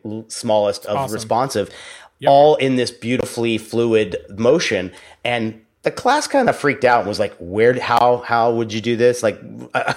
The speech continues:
Speaker 1: and everyone downloaded X D that, like, that minute to just give it a shot. So again, you, tools, hundred percent. Th-,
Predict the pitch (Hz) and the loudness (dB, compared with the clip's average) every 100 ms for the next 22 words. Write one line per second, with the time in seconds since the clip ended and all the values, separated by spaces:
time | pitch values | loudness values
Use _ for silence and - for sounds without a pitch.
0 | 208 - - - 143 135 139 160 151 143 | 0 0 -10 -2 2 2 4 4 4 2
1 | 139 139 139 139 135 127 113 127 117 117 | 2 2 2 0 -2 -4 -4 -6 -2 0
2 | 117 117 117 113 110 113 110 110 101 104 | -2 -2 -2 -2 -2 -4 -6 -8 -10 -10
3 | - - 104 98 95 104 90 - 104 104 | -10 -10 -8 -6 -6 -6 -8 -6 -8 -4
4 | 120 98 - - - 113 117 - 143 135 | -6 -6 -16 -20 -10 -10 -10 -10 -4 -2
5 | 139 - - 127 117 - 101 85 _ _ | -4 -8 -6 -6 -6 -8 -10 -12 _ _
6 | _ 127 | _ -20